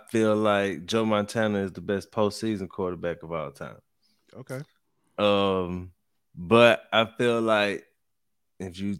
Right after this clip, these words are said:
Speaker 1: just talking purely just quarterback, it's Tom Brady. However, if you asking me who I would take,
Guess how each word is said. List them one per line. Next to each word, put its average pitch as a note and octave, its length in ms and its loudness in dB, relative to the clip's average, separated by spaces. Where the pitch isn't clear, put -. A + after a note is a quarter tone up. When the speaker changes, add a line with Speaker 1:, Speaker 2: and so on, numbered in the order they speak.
Speaker 1:
just - 300 -6
talking G2+ 380 -2
purely G#2+ 640 -4
just F#2+ 400 -12
quarterback, C3 560 0
it's - 100 -16
Tom D#2+ 280 -8
Brady. D2 240 -12
However, A#2+ 920 8
if A2 180 0
you A#2+ 160 4
asking A2+ 380 2
me G#2 120 2
who A2+ 480 -2
I G#2 140 4
would G2 220 -4
take, D3+ 460 2